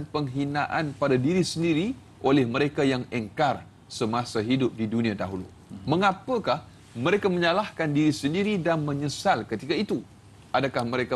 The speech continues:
mengharapkan simpati daripada Allah Subhanahu wa Taala agar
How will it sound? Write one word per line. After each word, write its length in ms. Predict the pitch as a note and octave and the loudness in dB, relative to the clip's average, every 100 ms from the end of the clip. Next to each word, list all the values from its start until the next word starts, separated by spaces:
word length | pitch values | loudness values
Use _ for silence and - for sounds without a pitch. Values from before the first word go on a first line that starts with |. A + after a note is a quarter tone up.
| B2 | -4
mengharapkan 560 | A2+ A#2 B2+ - A#2+ A2+ | 0 2 2 0 -4 -6
simpati 720 | - A#2 - C#3 - G#3 G#3+ | -4 -4 0 -2 -2 -4 -2
daripada 480 | D#3 C#3 C3+ B2+ - | 0 -2 0 -2 0
Allah 200 | B2 C3+ B2+ | 2 0 -2
Subhanahu 520 | B2 A2+ A#2+ B2 A2 A2+ | -6 -2 -2 -2 -4 -4
wa 60 | G#2 | -2
Taala 380 | G#2+ E2 A2 F#3+ - - - - - | -2 0 0 0 -2 -14 -20 -20 -2
agar 560 | E3+ E3+ G3 G3+ G#3 | 0 2 4 4 2